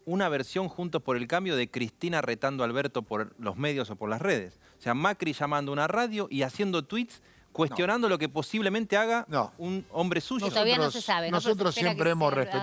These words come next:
Speaker 3: mañana.
Speaker 2: Primero tenemos que ver qué, cuál es la decisión que toma
Speaker 1: Está bien, pero el
Speaker 2: Horacio
Speaker 1: reto,
Speaker 2: Pliego.
Speaker 1: la objeción por los medios se dio.
Speaker 2: Pero yo creo que nosotros tenemos que volver a nuestra fuente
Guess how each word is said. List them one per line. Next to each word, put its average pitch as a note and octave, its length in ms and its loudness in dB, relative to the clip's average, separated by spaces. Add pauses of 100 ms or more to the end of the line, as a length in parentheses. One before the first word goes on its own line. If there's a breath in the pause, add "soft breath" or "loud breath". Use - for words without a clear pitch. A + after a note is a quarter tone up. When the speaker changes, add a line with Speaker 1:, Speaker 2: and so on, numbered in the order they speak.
(100)
Speaker 3:
mañana. C#3+ 60 0
Speaker 2:
Primero G#3 240 4
tenemos D#3+ 220 2
que C#3+ 40 4
ver D3 140 2
qué, C3 140 -4
cuál C3+ 160 2
es - 20 6
la C3+ 60 4
decisión B2+ 180 -4
que C3 80 -4
toma C3 260 -4
Speaker 1:
Está - 60 2
bien, A#2+ 60 0
pero A2 120 2
el G#2 60 0
Speaker 2:
Horacio - 120 0 (120)
Speaker 1:
reto, F3+ 160 2
Speaker 2:
Pliego. B2 160 2
Speaker 1:
la A2 180 2
objeción B2+ 400 -4
por C3 120 0
los G#2+ 100 0
medios E3+ 260 2
se A2+ 100 -4
dio. B2+ 300 0
Speaker 2:
Pero F#3+ 520 2 (260)
yo F#3+ 200 -6
creo G#3+ 220 0
que F#3 100 -2
nosotros E3+ 920 -4 (480)
tenemos E3+ 320 -2
que C#3+ 60 -4
volver C#3+ 400 2
a C#3 60 2
nuestra B2 280 -8
fuente G#2+ 500 -10